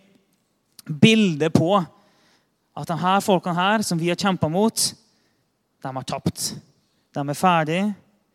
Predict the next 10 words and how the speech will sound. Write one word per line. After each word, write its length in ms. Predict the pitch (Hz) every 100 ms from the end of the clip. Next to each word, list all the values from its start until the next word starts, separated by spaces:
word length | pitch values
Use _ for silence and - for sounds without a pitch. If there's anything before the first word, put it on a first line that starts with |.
| _ _ _ -
De 60 | 160
er 180 | 175 160
ikke 140 | 190
en 80 | -
trussel 580 | 180 160 - - 131 135 - 151
lenger. 320 | 160 131 120 - _ _ _ _ _ _ _ _ _ _ _ _ _ _ _ _ _ _ _ _ _ _ _ _ _ _
Det 80 | 165
her 180 | 190 208
visste 400 | 240 - - 165
folk. 380 | 190 139 -